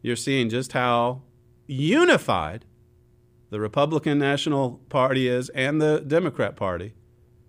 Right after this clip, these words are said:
And you've got people calling for Ronna McDaniel's head. She's the niece of Mitt Romney. He's cut from the same cloth as Liz Cheney.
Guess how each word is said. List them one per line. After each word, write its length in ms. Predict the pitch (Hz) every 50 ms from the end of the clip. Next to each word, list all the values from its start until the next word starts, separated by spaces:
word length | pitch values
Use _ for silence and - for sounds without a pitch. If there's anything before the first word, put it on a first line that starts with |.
| - _ _ _ _ _ _ _ _ _ _ _ _ _ - _ -
And 120 | 104 107
you've 140 | 113 107 104
got 180 | 127 120 113
people 280 | 110 135 127 123 - 120
calling 340 | 113 - 117 117 120 127 123
for 400 | 123 - 120 117 110 107 101 -
Ronna 240 | 110 113 117 120 120
McDaniel's 800 | 117 117 113 - 117 113 120 123 127 123 123 123 123 - - -
head. 300 | 117 123 120 139 147 -
She's 240 | - 120 120 113
the 100 | 120 123
niece 400 | 117 127 143 147 147 151 147 -
of 100 | 127 104
Mitt 220 | 92 113 135 - -
Romney. 480 | 127 127 131 131 135 135 139 143 139 139 - - _ _ _ _ _ _
He's 360 | - 117 127 139 147 143 -
cut 260 | - - 143 151 151
from 140 | - 143 139
the 80 | 135 123
same 280 | - 135 135 143 151
cloth 320 | - - 135 135 143 139 -
as 160 | 147 131 120
Liz 240 | 127 131 139 135 135
Cheney. 520 | - - 143 131 135 135 135 139 135 -